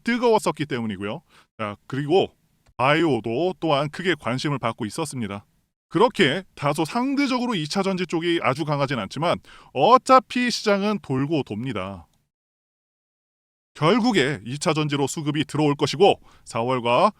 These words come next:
칠월 같은 이때와 같은 상승세는 나와줄 수 있겠다라고 보고 있습니다. 자, 지금 시점 굉장히 중요하기도 하고요. 자, 결국에는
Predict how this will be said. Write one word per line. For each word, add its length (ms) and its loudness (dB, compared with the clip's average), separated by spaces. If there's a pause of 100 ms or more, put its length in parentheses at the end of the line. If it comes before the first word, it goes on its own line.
(120)
칠월 300 2
같은 340 -2 (220)
이때와 500 6
같은 420 2
상승세는 680 0
나와줄 360 2
수 120 -6
있겠다라고 560 -2
보고 180 -6
있습니다. 480 -8 (440)
자, 120 -6
지금 300 -4
시점 280 -2
굉장히 440 -2
중요하기도 480 -2
하고요. 320 -2 (240)
자, 240 -6
결국에는 580 0